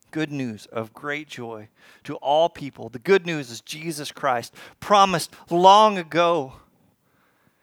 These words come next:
And you are included.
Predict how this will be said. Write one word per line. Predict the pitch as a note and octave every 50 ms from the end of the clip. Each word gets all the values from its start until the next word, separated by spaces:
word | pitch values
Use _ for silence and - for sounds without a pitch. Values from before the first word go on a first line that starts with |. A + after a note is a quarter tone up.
| _ _ _ _ _ _
And | - D3 D3 C#3
you | C#3+ D3 D#3 E3+ G3+ A3+ A#3 A#3 G#3+ F3+ D#3 C3 A#2+ A2+ - - - _ _ _ _ _ _ _ _ _ _ _
are | - C#3+ D3+ -
included. | - E3 C#3+ C3+ B2 - - - - - - C#3 C#3+ D3 C3+ A#2+ - - _